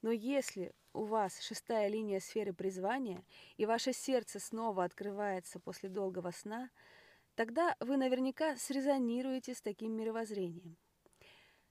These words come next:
В современной мировой экономике нет преемственности, а значит, в какой-то момент она просто коллапсирует. И прежде чем это произойдет,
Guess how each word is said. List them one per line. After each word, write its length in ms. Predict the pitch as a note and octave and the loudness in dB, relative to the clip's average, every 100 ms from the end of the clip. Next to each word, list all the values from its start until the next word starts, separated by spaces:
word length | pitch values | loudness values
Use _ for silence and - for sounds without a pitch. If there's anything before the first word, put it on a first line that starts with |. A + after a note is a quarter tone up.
| _ | _
В 60 | - | 0
современной 500 | B3 A#3+ C4 C#4+ C4 | 4 4 4 4 4
мировой 380 | B3+ C4 C4 C4 | 4 2 4 2
экономике 680 | - A#3+ C4 C#4 A3 G#3 - - | 0 -2 0 0 0 -4 -4 -2
нет 340 | A#3+ C#4+ C#4+ | 0 2 0
преемственности, 1000 | - C4+ B3+ A3 - F3+ E3+ E3 - F#3+ - - - | -2 -2 0 -2 -4 -8 -8 -10 -14 -16 -16 -20 -4
а 140 | - | 0
значит, 500 | A#3 C4+ E4 - G3 | 2 2 2 0 -6
в 100 | - | -6
какой-то 440 | - G#3+ - A#3+ A#3 | -4 -2 0 0 0
момент 360 | A#3+ B3+ C#4+ | 0 -2 -2
она 140 | A#3+ A#3+ | -2 -4
просто 340 | B3+ C4 - - | -2 -4 -6 -6
коллапсирует. 840 | C4+ C4+ C4+ - - F3+ F#3+ F#3+ _ _ _ _ _ _ | -4 -4 -6 -12 -10 -8 -8 -12 _ _ _ _ _ _
И 80 | - | -6
прежде 380 | - D4+ D#4 B3+ | -2 0 0 -2
чем 240 | - C#4 | -2 0
это 200 | C4+ A3+ | 0 0
произойдет, 520 | G3+ A3+ A3+ A#3+ C#4+ | 4 4 4 0 -2